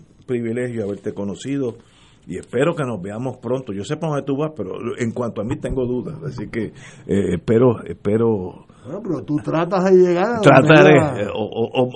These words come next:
Speaker 1: o que, aunque sea en probatoria, que me pongan un lapso de tiempo. <laughs> Bueno, me despido de Maya Valle, gente muy buena en la, en la radio. Bueno, el juez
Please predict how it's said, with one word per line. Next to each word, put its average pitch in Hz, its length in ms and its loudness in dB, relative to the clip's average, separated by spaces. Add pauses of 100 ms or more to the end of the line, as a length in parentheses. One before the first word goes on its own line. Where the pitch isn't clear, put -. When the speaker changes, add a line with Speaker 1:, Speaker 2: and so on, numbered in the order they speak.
Speaker 1:
o 127 140 2
que, 160 80 4 (240)
aunque 123 240 2
sea 170 140 6
en 165 60 0
probatoria, 190 580 4
que 156 120 4
me - 60 -4
pongan 165 240 0
un 165 400 -4
lapso 151 300 -2
de 160 120 0
tiempo. - 400 -4 (380)
<laughs> - 920 -12
Bueno, 143 300 4 (960)
me 104 160 -4
despido 117 420 -2
de 98 200 -4
Maya 101 500 -6
Valle, 95 480 -8 (540)
gente 107 340 -4
muy 101 200 -2
buena 98 380 -4 (460)
en 90 200 -8
la, 82 160 -10
en 90 160 -10
la 87 140 -10
radio. 92 480 -8 (640)
Bueno, 143 400 6 (1500)
el 101 180 -4
juez 147 280 4